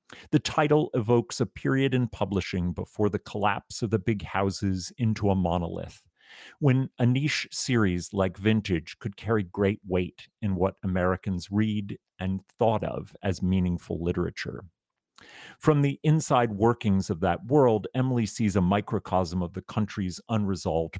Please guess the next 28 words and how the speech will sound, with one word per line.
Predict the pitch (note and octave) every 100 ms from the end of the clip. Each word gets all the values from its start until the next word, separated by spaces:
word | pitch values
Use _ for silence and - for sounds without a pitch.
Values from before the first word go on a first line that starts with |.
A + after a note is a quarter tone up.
| -
problems, | E2 D#2+ - E2+ E2 - - - _ - - -
the | G#2
whiteness | F2 F#2+ - F#2+ -
and | E2+ E2+
maleness | E2+ F2 F2 E2+ -
of | F2
the | G#2
career, | - - G2+ G#2 G2 F#2 F2 _ _ _ -
how | B2 B2+
easily | C#3+ B2+ A#2+ A2 G#2+
execs | G2 D#2+ F#2+ F#2+ - -
exploit | - - - - G#2+ G2 -
their | F#2
workers | F2 G2+ - F2+ E2 D2+ -
and | F#2 D#2+
harass | F#2+ F2+ E2 E2+ -
them | F2 D#2+ D#2 -
in | F#2+ F2
ways | F2 F2 -
direct | F#2 E2+ D2+ - - - -
and | G2
subtle, | - G2+ F2+ E2 E2 _ _ _ - - -
the | B2+
narrow | B2 A#2 A#2 A2+
funnel | G#2 - A#2 G#2+ - - _
through | G#2+ G2
which | F#2+ - -
new | G2+ G#2